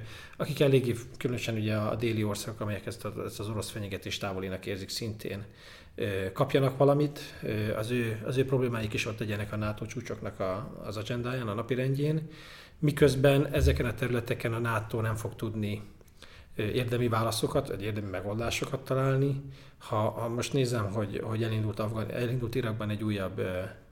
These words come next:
tanácsadó misszió, ö, ami,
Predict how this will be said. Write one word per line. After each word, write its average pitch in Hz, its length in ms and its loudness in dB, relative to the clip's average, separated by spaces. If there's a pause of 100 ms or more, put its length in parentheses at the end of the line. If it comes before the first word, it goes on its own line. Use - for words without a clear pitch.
(440)
tanácsadó 117 460 2
misszió, 127 640 2 (600)
ö, 110 340 0
ami, 110 480 0